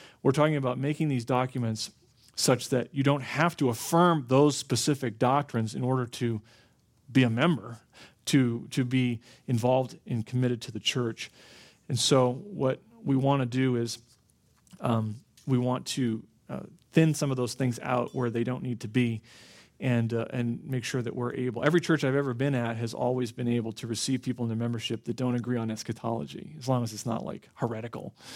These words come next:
Um, you know what I mean? So if you come from a covenantal d-, uh, point of view, and we're obviously more dispensational in our approach to the relationship Old and New Testaments, like, you're still a Christian, and we still want you to be a part of this church.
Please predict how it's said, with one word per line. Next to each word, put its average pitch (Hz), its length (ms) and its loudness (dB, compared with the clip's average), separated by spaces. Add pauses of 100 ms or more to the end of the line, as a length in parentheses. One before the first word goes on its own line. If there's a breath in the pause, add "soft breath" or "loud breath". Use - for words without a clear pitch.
(460 loud breath)
Um, 110 380 -2
you 139 120 -2
know 120 60 0
what 117 60 0
I 113 40 -2
mean? 117 180 -2
So 110 360 -4 (180)
if 120 220 -6
you 139 80 0
come 151 140 4
from 135 140 0
a - 20 -4
covenantal 135 500 0
d-, 143 140 -6
uh, 151 840 -12 (220)
point 139 220 4
of 113 40 -2
view, 131 280 2
and 120 260 -4
we're 127 160 -2
obviously 123 460 0 (280 loud breath)
more 127 120 0
dispensational 123 880 0
in 117 80 -2
our 113 140 -2
approach 120 480 -2
to 117 220 -2 (420 soft breath)
the 131 60 -10
relationship 120 400 2
Old 123 200 -2
and 117 80 -2
New 117 80 -2
Testaments, 123 480 -4 (360 loud breath)
like, 110 160 -2
you're 117 140 -4
still 165 240 4
a 110 60 -4 (260)
Christian, 196 420 4
and 113 140 -4
we 113 80 -4
still 135 360 -2
want 123 360 -6
you 131 80 -2
to 110 40 -8
be 117 80 -2
a 113 40 0
part 147 220 -4
of 120 80 -4
this 117 120 -6
church. - 480 -6